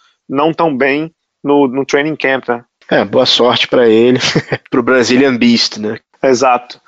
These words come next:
Speaker 1: Mais algumas to-, curtinhas de N B A aí, Pedro. Dwayne Wade, conta.
Speaker 2: Dwayne Wade bateu o martelo, ele disse que fica na Flórida, hum, agradeceu a proposta da China. Foi uma declaração enigmática, ele, já que ele disse que ele fica na Flórida, mas ainda não assinou com o Heat.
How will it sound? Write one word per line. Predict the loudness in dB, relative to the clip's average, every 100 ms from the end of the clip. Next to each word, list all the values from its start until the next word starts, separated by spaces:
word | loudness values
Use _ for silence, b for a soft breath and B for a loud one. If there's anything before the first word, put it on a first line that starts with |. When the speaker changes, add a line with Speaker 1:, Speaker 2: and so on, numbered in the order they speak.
| -8
Speaker 1:
Mais | -2 0 0
algumas | -2 -4 -6
to-, | -6 -8 -10 -2
curtinhas | -2 -2 -4 -2
de |
N | -2 0
B | 2
A | 4
aí, | 2
Pedro. | 2 0 0
Dwayne | -2 0 0
Wade, | 2 0 -2
conta. | -2 -2 -2 -10 _
Speaker 2:
Dwayne | 0 0 2
Wade | 2 2 -2 _ _
bateu | -6 -4 2
o | 2
martelo, | 0 -2 0 2 2 -2 -4
ele | -6 -6
disse | -10
que | -10
fica | -8 -2 0 0
na | -2
Flórida, | -2 0 2 2 0 -2 -8 -10
hum, | -10 -10 _ -6
agradeceu | -2 0 0 0 0
a | 0
proposta | 0 -4 0 -2 0 -2
da | -2
China. | -2 -2 0 0 -2 _ _ -6
Foi | -2
uma | 0
declaração | 0 2 2 0 0
enigmática, | 0 0 0 0 0 -2 -2
ele, | -4 -2
já | -4
que | -2
ele | -4
disse | -6 -4
que |
ele | -4
fica | -2 -4 -2
na | -4
Flórida, | -4 -2 -2 -2
mas | -4 -2
ainda | 0 0
não | -2
assinou | -2 -2 0
com | 0 -2 0
o |
Heat. | 0 0 0 -6